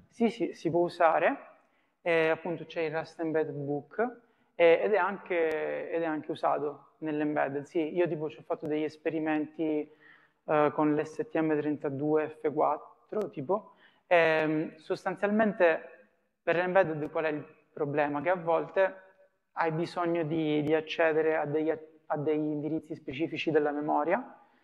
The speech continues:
ehm, per cui devi bypassare i controlli del compilatore.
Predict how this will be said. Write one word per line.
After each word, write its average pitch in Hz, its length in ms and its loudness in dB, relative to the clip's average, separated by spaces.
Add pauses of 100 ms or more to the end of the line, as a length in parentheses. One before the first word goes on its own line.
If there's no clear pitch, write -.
(300)
ehm, 151 1080 2
per 175 160 0
cui 180 480 2 (520)
devi 160 840 2 (200)
bypassare 156 800 2
i 147 140 -4
controlli 156 420 0
del 143 100 -4
compilatore. 143 720 -2